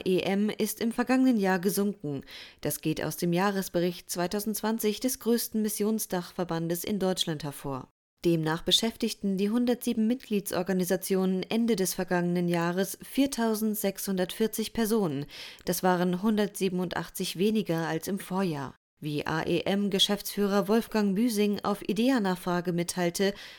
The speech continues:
ist der Rückgang vor allem auf die gesunkene Zahl an Kurzzeitmissionaren im Ausland zurückzuführen.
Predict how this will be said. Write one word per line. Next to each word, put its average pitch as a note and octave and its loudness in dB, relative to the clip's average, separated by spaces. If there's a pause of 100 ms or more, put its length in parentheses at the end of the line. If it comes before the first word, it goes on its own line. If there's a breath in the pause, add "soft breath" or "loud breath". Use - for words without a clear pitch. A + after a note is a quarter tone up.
(100)
ist - -2
der B3 6
Rückgang F3+ 2
vor - 2
allem F3+ 2
auf - -4
die - -2
gesunkene G3 0
Zahl F#3+ 0
an G3 -2
Kurzzeitmissionaren E3 -2
im F#3+ -4
Ausland F3+ -2
zurückzuführen. C#3+ -6